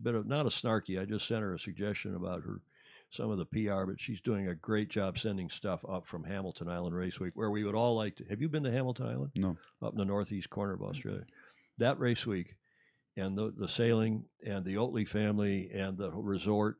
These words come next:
Speaker 1: that whole thing is one of the, it's one of the bucket list items for any sailor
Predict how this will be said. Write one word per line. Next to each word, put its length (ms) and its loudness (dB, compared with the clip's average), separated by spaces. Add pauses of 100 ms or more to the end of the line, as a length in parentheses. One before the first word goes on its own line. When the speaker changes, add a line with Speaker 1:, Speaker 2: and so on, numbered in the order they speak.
Speaker 1:
that 280 -2
whole 160 0
thing 260 -2
is 180 -4
one 200 0
of 100 -2
the, 100 -4 (220)
it's 240 -6
one 200 2
of 160 0
the 220 -2 (460)
bucket 340 2
list 240 -2
items 320 0
for 200 -8
any 240 -2
sailor 420 -6